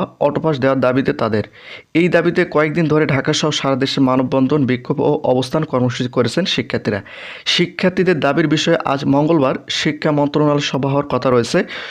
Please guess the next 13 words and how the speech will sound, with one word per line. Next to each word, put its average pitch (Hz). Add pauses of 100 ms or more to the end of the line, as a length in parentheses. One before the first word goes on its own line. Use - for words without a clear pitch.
(120)
সবাই 156 (100)
এ 147
বিষয়ে 143
চূড়ান্ত 143
সিদ্ধান্ত 123
আসতে 120
পারে।" 113 (460)
তো -
বিষয়টা 175
হচ্ছে 185
যে 147 (400)
অটো 151
পাসের 175